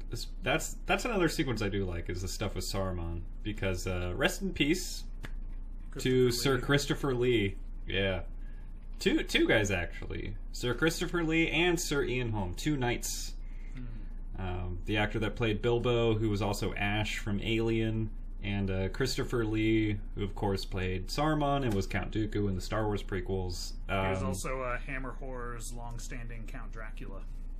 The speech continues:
Speaker 1: Holy shit!
Speaker 2: Yeah,
Speaker 1: Two
Speaker 2: it's, it's
Speaker 1: that
Speaker 2: always Christopher Lee in the, in the British Draculas.
Speaker 1: <sighs> Incredible.
Speaker 2: Yeah.
Speaker 1: Um,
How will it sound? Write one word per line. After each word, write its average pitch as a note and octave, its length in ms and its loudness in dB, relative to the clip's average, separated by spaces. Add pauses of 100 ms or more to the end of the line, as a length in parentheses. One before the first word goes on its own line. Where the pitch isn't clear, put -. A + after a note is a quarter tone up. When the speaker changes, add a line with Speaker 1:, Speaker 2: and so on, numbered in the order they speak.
(480)
Speaker 1:
Holy F#2 300 -2
shit! F2 400 -4 (260)
Speaker 2:
Yeah, G#2+ 300 -6 (240)
Speaker 1:
Two E3 240 6
Speaker 2:
it's, B2 240 -4
it's D3 160 -4
Speaker 1:
that C3+ 80 -4
Speaker 2:
always C3 300 -2
Christopher C3+ 480 -6
Lee A#2 260 -8
in A2+ 140 -8
the, B2 120 -6
in A#2+ 120 -6
the A#2 80 -6
British A2 340 -6
Draculas. A2 680 -8 (840)
Speaker 1:
<sighs> - 440 -6
Incredible. F2+ 640 -4 (180)
Speaker 2:
Yeah. G#2 220 -4 (1160)
Speaker 1:
Um, G2 640 4